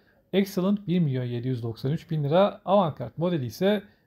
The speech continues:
bir milyon dokuz yüz altmış sekiz bin lira seviyesine ulaşmış durumda. Tabii rekabette enteresan haberler geliyor. B Y D'nin fabrika kurma durumu artık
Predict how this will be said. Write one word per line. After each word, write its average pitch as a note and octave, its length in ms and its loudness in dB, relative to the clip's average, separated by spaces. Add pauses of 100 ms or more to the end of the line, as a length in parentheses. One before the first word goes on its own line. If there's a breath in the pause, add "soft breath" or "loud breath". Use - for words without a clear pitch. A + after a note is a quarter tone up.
(140)
bir G#3 140 8
milyon D3+ 360 -2
dokuz C#3 240 -6
yüz B2+ 60 -6
altmış C#3+ 260 -6
sekiz D#3+ 340 -6
bin C3+ 100 -4
lira B2+ 140 -4
seviyesine D3 680 0
ulaşmış C#3+ 680 -2
durumda. D3+ 560 2 (420 loud breath)
Tabii A#3+ 340 4
rekabette A3+ 640 4
enteresan G#3+ 500 2
haberler G3 480 4
geliyor. D#3 420 -4
B D3 60 0
Y D3+ 300 -2
D'nin F3 360 -2 (360 soft breath)
fabrika E3+ 420 4
kurma C#3+ 320 -2
durumu D3 460 2
artık F3+ 440 -2